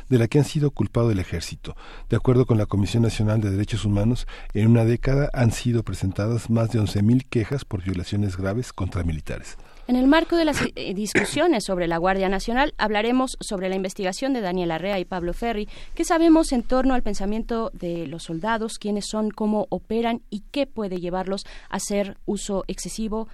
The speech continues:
Speaker 2: de la fuerza? Nos acompaña Pablo Ferri, periodista y escritor, escritor también de este libro La Tropa, ¿por qué mata a un soldado? Bienvenido, Pablo, ¿cómo estás?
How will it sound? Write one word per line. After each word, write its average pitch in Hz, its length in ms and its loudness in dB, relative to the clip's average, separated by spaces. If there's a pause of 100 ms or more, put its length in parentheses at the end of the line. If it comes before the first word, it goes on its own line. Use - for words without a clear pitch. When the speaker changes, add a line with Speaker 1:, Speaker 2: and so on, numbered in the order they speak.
(120)
Speaker 2:
de 170 140 -2
la 160 80 -2
fuerza? 165 380 -6
Nos 160 160 -4
acompaña 175 480 -4
Pablo 170 260 -4
Ferri, 214 300 -4
periodista 175 600 -6 (240)
y 165 180 -4
escritor, 214 640 -4 (240)
escritor 160 520 -4
también 185 420 -2
de 185 380 -4
este 170 340 -6
libro 170 320 -2
La 165 240 -2
Tropa, 196 500 -4
¿por 170 200 -4
qué 190 200 -4
mata 175 360 -4
a - 20 -4
un 170 80 -4
soldado? 170 420 -4
Bienvenido, 165 440 -4
Pablo, 160 260 -4
¿cómo 165 160 -8
estás? - 200 2